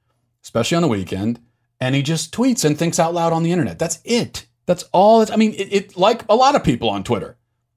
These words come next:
except he's the president. It's the, that's the, <laughs> that's the difference here. Now, you could say about me, "Oh, well, you run your mouth on Twitter all the time." True, I do.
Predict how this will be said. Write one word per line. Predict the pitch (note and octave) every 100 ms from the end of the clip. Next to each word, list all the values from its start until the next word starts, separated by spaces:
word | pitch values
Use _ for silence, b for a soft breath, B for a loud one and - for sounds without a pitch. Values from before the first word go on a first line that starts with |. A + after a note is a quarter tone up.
| -
except | - G3
he's | G3+ E3
the | D3+
president. | - - D#3 B2 E2 D#2 - _ _ _ _ _ _ _ _ -
It's | D#3
the, | -
that's | D3+ F3 -
the, | D#3+
<laughs> | C#3 -
that's | G3+ -
the | F3+
difference | - E3 - G#2+
here. | - F#2 - _ _ _ _ _ _ _ _ _ _ _
Now, | D3+
you | G3+
could | G3+
say | F#3+ F3+
about | E3 E3
me, | F#3
"Oh, | D#3 B2
well, | A#2
you | G#2 C#3
run | A#2+
your | A#2+
mouth | A#2+ A#2+
on | A2+
Twitter | C3 C3
all | B2
the |
time." | C3 D#3 A2+ _
True, | - - G#3 D#3
I | F#2+
do. | A#2+ D3 F#2+